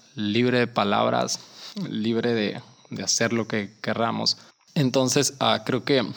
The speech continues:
<laughs> si usáramos e-, e-, ese griego para definir, eh,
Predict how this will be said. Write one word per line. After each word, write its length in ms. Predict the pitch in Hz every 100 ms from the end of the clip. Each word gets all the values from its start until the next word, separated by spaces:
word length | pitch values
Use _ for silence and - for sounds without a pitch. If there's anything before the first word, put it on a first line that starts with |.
| -
<laughs> 260 | - - 147
si 160 | - 131
usáramos 560 | - 113 113 110 -
e-, 220 | 113 107
e-, 240 | 101 - 107
ese 220 | - 104
griego 440 | 101 104 131 131 - - - - -
para 180 | 113
definir, 520 | 107 104 107 104 104 107 - - - -
eh, 300 | 123 101